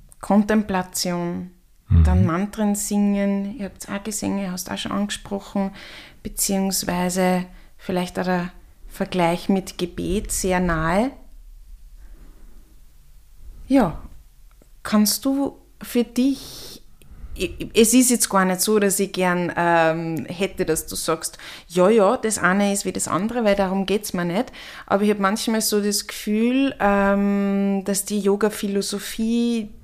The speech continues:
Speaker 1: ist ja keine Religion, sondern eine Philosophie, durchaus auch einen, einen Weg geben kann.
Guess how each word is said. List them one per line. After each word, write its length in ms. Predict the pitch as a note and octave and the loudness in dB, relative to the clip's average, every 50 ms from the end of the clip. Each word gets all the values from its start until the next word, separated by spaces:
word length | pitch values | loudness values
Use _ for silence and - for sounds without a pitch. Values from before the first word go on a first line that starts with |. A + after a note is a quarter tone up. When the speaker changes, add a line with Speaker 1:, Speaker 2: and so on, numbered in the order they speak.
| - - | -12 -8
Speaker 1:
ist 160 | G#3+ G3+ - | -6 -6 -4
ja 80 | G#3 G3+ | -4 -4
keine 340 | G3+ - G3+ F#3+ F#3 F#3 F3+ | -2 -2 -2 -2 0 -2 -2
Religion, 600 | F3 F3 F3+ F3+ F3+ F#3 F3+ F3 F3+ G3 G#3+ A#3 | -4 -4 -4 -6 -4 -2 -2 0 0 2 0 0
sondern 320 | A#3 - G3 F#3+ F#3+ F#3 F#3 | 0 -2 -2 -2 -2 -2 -2
eine 200 | F3+ F3+ F3+ F3+ | -2 -2 -2 -4
Philosophie, 840 | F3+ - G3 F#3+ F#3+ F3+ - - F#3+ - - - F#3+ F#3+ A3 C4 C4 - - - - - - - - - | -4 -4 -4 -4 -4 -4 -4 -6 -8 -8 -8 -6 -4 -2 -2 -2 -4 -6 -14 -16 -16 -18 -18 -18 -8 -4
durchaus 600 | G#3+ G#3 - - - C#3+ C#3+ D#3 E3+ A3+ A#3 - | -4 -4 -2 0 0 2 2 2 2 0 0 0
auch 340 | - G#3 G3 G3+ G#3 G3+ - - | 0 0 2 2 0 -2 -4 -4
einen, 520 | G3 G3 F#3+ F#3+ F#3+ F#3+ G3 G3 G3 F#3+ - - - - - - - - - | -4 -2 0 0 0 0 2 0 0 -2 -4 -12 -20 -20 -20 -20 -20 -10 -2
einen 360 | G3+ G#3 G#3+ A3 A3 G#3+ F#3+ | 2 4 4 6 6 4 6
Weg 320 | F#3+ G3+ A3 A3 - - - - - - - - - - - - - - - - - - - | 6 4 4 4 0 -4 -12 -12 -16 -18 -18 -16 -16 -16 -18 -18 -18 -18 -20 -20 -20 -14 -4
geben 260 | - G3 F#3+ F#3+ F3+ | 0 0 2 2 0
kann. 360 | F3+ - - - - - - | -2 -2 -6 -6 -6 -8 -12